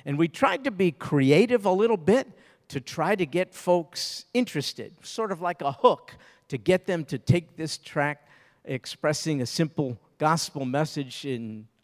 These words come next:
a creative way, we hoped. And one of those tracts had on its cover this title. It said, um, "You too can have beautiful feet."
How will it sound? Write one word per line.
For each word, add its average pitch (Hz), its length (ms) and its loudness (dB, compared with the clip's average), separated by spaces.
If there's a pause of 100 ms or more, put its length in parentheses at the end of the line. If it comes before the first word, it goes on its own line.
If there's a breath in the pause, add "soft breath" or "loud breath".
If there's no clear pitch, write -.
a 151 60 -8
creative 156 500 0
way, 139 260 4
we 123 200 -2
hoped. 127 440 2 (500 soft breath)
And 147 140 -4
one 302 140 4
of 311 80 4
those 180 180 6
tracts 139 580 -4
had 180 380 -4
on 160 300 -2
its 143 160 -10
cover 175 440 -6
this 165 380 -4
title. 156 500 -2 (380 loud breath)
It 147 160 -4
said, 156 460 0 (120)
um, 135 440 -4 (420)
"You 196 300 2
too 180 720 0
can 147 260 -4
have 151 640 -4 (300 soft breath)
beautiful 147 920 0
feet." - 460 -2